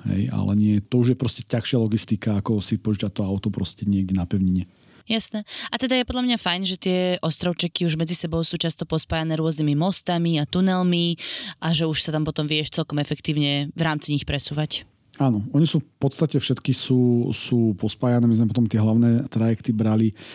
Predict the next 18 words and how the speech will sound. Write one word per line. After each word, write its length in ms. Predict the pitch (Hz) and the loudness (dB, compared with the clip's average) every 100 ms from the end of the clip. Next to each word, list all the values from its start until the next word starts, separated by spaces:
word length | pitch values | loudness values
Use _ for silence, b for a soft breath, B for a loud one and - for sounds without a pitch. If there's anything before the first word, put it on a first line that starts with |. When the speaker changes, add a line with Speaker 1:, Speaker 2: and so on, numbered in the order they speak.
| B B | B B
Speaker 1:
keď 120 | 117 | 2
sme 120 | 117 | 4
vlastne 180 | 110 113 | 2 0
z 100 | 110 | 0
tých 140 | 120 | 2
Lofotov 320 | 117 107 120 107 | 2 0 -2 -2
prechádzali 480 | 110 123 117 117 113 | -2 0 0 2 2
viacej 260 | 110 - | 0 0
na 120 | 113 | 0
sever, 320 | 98 - 117 113 | 0 0 2 2
na 100 | 110 | 2
tie, 280 | - 113 110 | 2 0 0
tie 160 | - | 0
Vestere-, 560 | 104 101 - 117 117 - | -2 -2 -2 0 0 0
Vesterály 960 | 110 107 - - 117 110 110 117 117 | -2 -2 -4 -2 0 2 2 4 2
a 240 | 113 107 101 | 2 0 0
tú 380 | - 113 107 95 | 0 0 2 0
Seniu, 400 | - 107 120 | 0 4 6